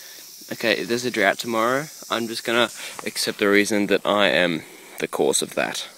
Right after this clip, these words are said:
Okay, so here's the problem I'm experiencing when I go to wash my car. Go.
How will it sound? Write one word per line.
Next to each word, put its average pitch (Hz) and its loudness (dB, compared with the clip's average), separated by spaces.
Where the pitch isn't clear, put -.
Okay, 117 0
so 113 6
here's 147 -2
the 131 -6
problem 113 -2
I'm 101 -2
experiencing 104 -2
when 92 -2
I 101 -4
go 98 -2
to 95 0
wash 90 -2
my 92 -4
car. 82 -4
Go. 110 4